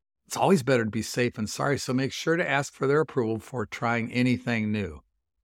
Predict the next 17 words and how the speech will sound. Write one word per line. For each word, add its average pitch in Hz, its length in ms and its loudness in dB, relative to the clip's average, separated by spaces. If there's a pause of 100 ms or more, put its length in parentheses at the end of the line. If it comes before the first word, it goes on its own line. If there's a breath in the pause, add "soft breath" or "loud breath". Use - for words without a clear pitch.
Your 127 160 2
healthcare 165 520 4
provider 123 440 2
knows 117 240 -2
best 139 400 0
and 113 120 -4
can 123 140 -2
provide 117 400 -2
you 151 80 -2
with 139 140 -6
the 113 60 -2
necessary 127 460 0
information 117 480 -2 (140)
and 151 80 2
advice 147 440 4
to 151 120 -2
ensure 107 480 -2